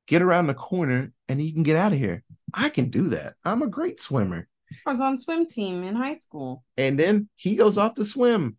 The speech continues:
Speaker 1: Uh, let's see if he makes it. <laughs> Uh, Kara tries to climb the rock wall and climb her way out. She gets up pretty high,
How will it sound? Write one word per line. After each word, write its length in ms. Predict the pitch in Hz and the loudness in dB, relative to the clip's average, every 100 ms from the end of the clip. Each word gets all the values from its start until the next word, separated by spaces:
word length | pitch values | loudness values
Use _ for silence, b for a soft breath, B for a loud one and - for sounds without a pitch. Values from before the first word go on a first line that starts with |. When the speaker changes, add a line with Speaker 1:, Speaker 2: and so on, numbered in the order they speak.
| _ _ | _ _
Speaker 1:
Uh, 360 | 104 107 104 120 - - | -8 -6 -6 -10 -12 -4
let's 200 | 123 123 | -2 -2
see 200 | - 151 | -2 -2
if 80 | 151 | 0
he 160 | 147 | -2
makes 380 | - 135 139 - | -2 -2 -4 -6
it. 160 | - - _ _ - - | -10 -10 _ _ -8 -4
<laughs> 600 | 147 - 190 - 190 - B B B | -2 4 4 4 2 2 B B B
Uh, 360 | 127 139 131 123 - _ - | 2 4 4 0 -6 _ -4
Kara 520 | 175 208 185 208 214 _ _ _ _ _ _ | 2 4 6 4 0 _ _ _ _ _ _
tries 320 | - 170 180 | 0 2 2
to 80 | - | -2
climb 600 | 147 - 160 185 190 185 - - | -6 0 2 2 0 -2 -6 -2
the 60 | 131 | 0
rock 380 | 117 160 170 | 4 2 2
wall 580 | 127 156 156 139 120 107 - _ _ _ _ _ _ - | 0 2 4 4 2 0 -10 _ _ _ _ _ _ -4
and 460 | 127 120 120 - - | 0 2 2 -2 -8
climb 380 | - 143 170 165 | -8 -2 0 0
her 140 | 160 | 0
way 200 | 160 156 | 0 0
out. 320 | - 170 123 - _ _ | 0 -2 -2 -8 _ _
She 160 | - 135 | -6 0
gets 180 | 202 - | 2 0
up 140 | 320 | -4
pretty 240 | - 170 | -2 2
high, 460 | 156 180 202 190 180 | 2 2 2 0 -4